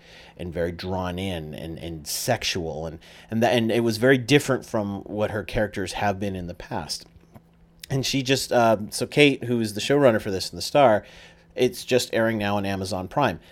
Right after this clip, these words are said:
That is now the medium for people who put a lot of effort into that, that YouTube vi-, video world, if you will.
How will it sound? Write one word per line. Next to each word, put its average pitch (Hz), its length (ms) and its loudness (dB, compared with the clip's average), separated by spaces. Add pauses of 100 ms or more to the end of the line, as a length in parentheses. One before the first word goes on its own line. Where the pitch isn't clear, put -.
(180)
That 110 380 4
is 123 260 0
now 101 360 0
the 104 120 -4
medium 104 400 -2
for 113 120 -8
people 113 280 -4
who 120 120 -2
put 127 220 0
a 120 60 6
lot 110 320 4
of 107 140 2
effort 95 340 -2
into 85 240 -6
that, 85 340 -4
that 90 220 -2
YouTube 95 380 -8
vi-, 92 320 -6
video 90 500 -4
world, 80 640 -4
if - 160 -14
you 82 100 -10
will. 78 260 -6